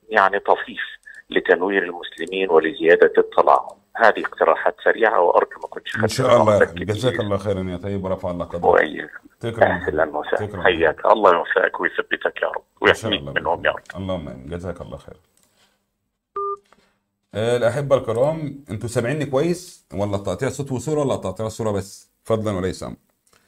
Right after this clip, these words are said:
Speaker 2: يعني التقطيع عندكم صوت وصورة ولا صورة فقط؟ طب هو واضح إن في بلاغات.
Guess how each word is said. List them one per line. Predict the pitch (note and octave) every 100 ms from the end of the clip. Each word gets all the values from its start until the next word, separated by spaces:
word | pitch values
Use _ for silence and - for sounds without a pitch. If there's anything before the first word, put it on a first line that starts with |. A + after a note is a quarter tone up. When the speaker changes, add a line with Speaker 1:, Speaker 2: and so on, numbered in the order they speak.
| _ _ _ -
Speaker 2:
يعني | F#2
التقطيع | G2 G2 F2 B2 A#2
عندكم | G2 G2 G2+ E2+ - - -
صوت | - A#2 A#2
وصورة | G2 C3+ C#3
ولا | A#2+ G2
صورة | A2 G2
فقط؟ | F#2 F2+ F2 _ _ _ _ _ _ _ _ _ _ _ _ _ _
طب | -
هو | A#2+ B2+
واضح | D3+ C#3+
إن | A#2+
في | A#2
بلاغات. | A#2+ G#2 F2+ -